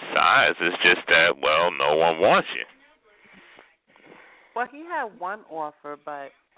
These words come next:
Speaker 2: he fucked it up.
Speaker 1: By who?
Speaker 2: Um, what is his name? Um, oh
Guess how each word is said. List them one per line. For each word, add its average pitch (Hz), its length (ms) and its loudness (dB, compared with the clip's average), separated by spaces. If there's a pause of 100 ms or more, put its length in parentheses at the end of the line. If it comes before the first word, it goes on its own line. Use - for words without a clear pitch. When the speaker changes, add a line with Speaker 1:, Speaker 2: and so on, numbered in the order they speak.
Speaker 2:
he 196 80 -20
fucked - 280 -8
it 156 60 -16
up. 135 240 -4 (1200)
Speaker 1:
By 190 240 10
who? 214 260 -2 (1400)
Speaker 2:
Um, 180 420 -4 (680)
what 294 160 4
is 359 140 -2
his 254 160 -6
name? 190 400 -8 (120)
Um, 165 520 -6 (2000)
oh 180 160 -16